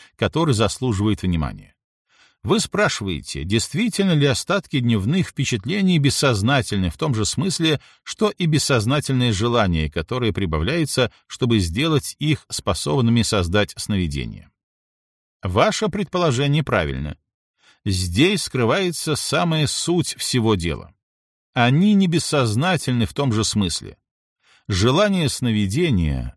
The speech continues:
относится к другому бессознательному, к тому, которое мы признаём за инфантильное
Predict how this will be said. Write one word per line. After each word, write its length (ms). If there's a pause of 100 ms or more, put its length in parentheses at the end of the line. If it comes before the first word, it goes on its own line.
относится 600
к 80
другому 560
бессознательному, 1000 (240)
к 80
тому, 280
которое 420
мы 160
признаём 600
за 160
инфантильное 840